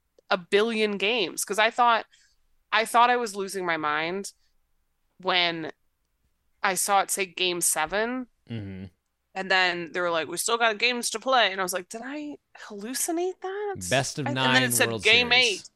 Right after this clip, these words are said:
Speaker 1: and I was like, "Game eight? Where'd that come from?" And so I think that, I guess, did they agree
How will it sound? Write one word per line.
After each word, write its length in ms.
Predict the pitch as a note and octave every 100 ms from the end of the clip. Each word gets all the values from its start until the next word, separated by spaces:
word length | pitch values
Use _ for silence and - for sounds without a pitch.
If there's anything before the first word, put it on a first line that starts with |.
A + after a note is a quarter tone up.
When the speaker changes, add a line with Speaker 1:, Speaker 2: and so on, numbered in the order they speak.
| _ -
Speaker 1:
and 140 | G#3+
I 80 | G3+
was 160 | G3+ F#3+
like, 280 | F3+ E3+ _
"Game 260 | - E4 D4+
eight? 360 | G4 A4 D4 - _ _ _ _ _ -
Where'd 240 | D4 G#4+
that 200 | F#4+ A#4 -
come 260 | F4+ A3
from?" 460 | F#3 F3+ F#3+ F3 E3
And 120 | A3+ A3
so 160 | B3
I 200 | G#3+ A#3+
think 340 | A#3+ A3 C#4+ -
that, 160 | B3+ -
I 160 | A3
guess, 380 | G#3+ A3 G#3+ - -
did 180 | B3+ A3+
they 340 | C4+ D#4 D#4+
agree 720 | B3 G#3+ A3 A#3+ C4 C4 B3+